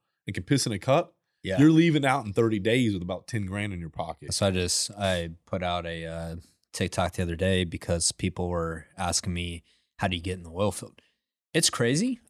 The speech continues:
Speaker 2: I put out something on Twitter. I put out something on TikTok. There are people that wanna come to work. I had a guy send me a message. He's like, "Hey,"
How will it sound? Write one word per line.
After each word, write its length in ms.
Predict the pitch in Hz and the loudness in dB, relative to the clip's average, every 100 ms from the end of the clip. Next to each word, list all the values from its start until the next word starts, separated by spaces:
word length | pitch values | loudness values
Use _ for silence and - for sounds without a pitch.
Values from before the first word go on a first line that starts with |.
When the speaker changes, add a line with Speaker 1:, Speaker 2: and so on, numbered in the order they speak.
| _ _ _ | _ _ _
Speaker 2:
I 80 | 131 | -4
put 200 | - 143 | 0 2
out 140 | 160 | 2
something 300 | - 165 165 | 2 0 -2
on 100 | 147 | -2
Twitter. 260 | 135 175 165 | 0 0 2
I 60 | 135 | 0
put 160 | - | 0
out 120 | 143 139 | -2 0
something 280 | 143 147 | 0 0
on 120 | 139 113 | 0 0
TikTok. 500 | 127 - 175 - - | -2 0 -2 -2 0
There 140 | 135 | 2
are 100 | 160 | 2
people 480 | - 139 135 175 180 | 0 -2 2 0 2
that 320 | 131 107 113 | 0 -4 -6
wanna 200 | 123 123 | -4 -2
come 140 | 113 120 | -2 0
to 60 | 101 | 0
work. 220 | 85 - | 0 -2
I 60 | 104 | 0
had 160 | 120 | 0
a 40 | 113 | 0
guy 160 | 113 | 0
send 240 | 117 127 123 | 0 0 0
me 80 | |
a 60 | 101 | 0
message. 460 | 95 107 156 156 - | 0 2 2 0 0
He's 160 | 120 | 2
like, 160 | 98 - | 0 0
"Hey," 280 | 127 104 | 0 0